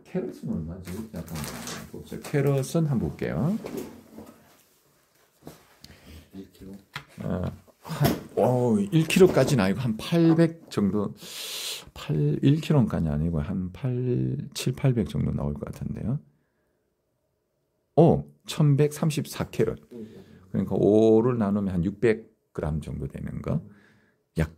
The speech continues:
Speaker 1: 한 오백 몇인가, 육백 그램 조금 덜 되는 거예요. 천백, 어, 잠깐, 아이고. 네. 천백삼십사 캐럿. 일일삼사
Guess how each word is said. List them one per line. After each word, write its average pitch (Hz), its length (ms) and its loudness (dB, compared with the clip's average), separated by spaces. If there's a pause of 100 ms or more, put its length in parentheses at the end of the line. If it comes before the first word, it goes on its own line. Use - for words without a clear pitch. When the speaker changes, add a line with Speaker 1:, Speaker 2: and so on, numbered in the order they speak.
(100)
Speaker 1:
한 82 200 2
오백 92 420 2
몇인가, - 400 -6
육백 110 320 0
그램 76 200 0
조금 - 360 -2
덜 71 220 0
되는 71 320 0
거예요. 117 260 -4 (420)
천백, 135 1080 4 (720)
어, 73 340 -2
잠깐, 78 480 -4 (140)
아이고. - 240 -12 (3250)
네. 71 200 -2 (1040)
천백삼십사 135 960 2
캐럿. 95 320 -6 (460)
일일삼사 107 800 -2